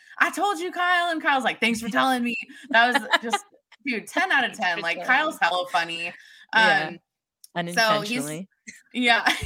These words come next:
Speaker 1: <laughs> unintentionally, right. Um, he's the first wide receiver since two thousand six to get ten plus carries in a playoff game. Like, there's just one reason to love the guy. Um, ten carries, seventy-two rushing yards, one rushing touchdown, which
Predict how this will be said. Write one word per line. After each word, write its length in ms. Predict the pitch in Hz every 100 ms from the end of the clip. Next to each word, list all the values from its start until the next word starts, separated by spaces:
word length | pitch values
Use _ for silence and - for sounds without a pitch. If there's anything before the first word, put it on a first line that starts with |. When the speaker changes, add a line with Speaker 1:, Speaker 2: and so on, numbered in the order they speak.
| 392
Speaker 1:
<laughs> 280 | - - 320
unintentionally, 760 | 277 226 - 226 220 226 196 180
right. 340 | 175 165 156 285 - - -
Um, 240 | 226 220 202
he's 160 | 240
the 100 | 302 -
first 300 | 240 302 -
wide 220 | 233 220
receiver 380 | 214 233 226 226
since 260 | 220 190 -
two 160 | 220
thousand 360 | 214 180 175 175
six 380 | - 160 151 -
to 80 |
get 240 | 160 139 -
ten 200 | 185 160
plus 240 | 165 143
carries 380 | - 160 151 160
in 80 | 160
a 40 | 143
playoff 420 | 175 165 165 165 -
game. 420 | 165 165 170 165 - - - _ _
Like, 340 | - 156 147 139 _ _ _ _ _ _ _ _ _ _ _ _ _ - _ - _ - _
there's 360 | 170 160 160 143
just 260 | 165 156 165
one 360 | 151 151 147
reason 340 | 147 151 151 151
to 120 | 156
love 200 | 151 143
the 60 | 151
guy. 360 | 147 143 147
Um, 320 | 135 151 143 143
ten 300 | 220 214 220
carries, 420 | 190 175 170 -
seventy-two 600 | 196 208 208 202 208 185
rushing 340 | 160 156 170
yards, 380 | 160 160 165 165
one 300 | 160 170 175
rushing 360 | 156 151 156 147
touchdown, 640 | 175 170 - 170 165 156
which 240 | 160 -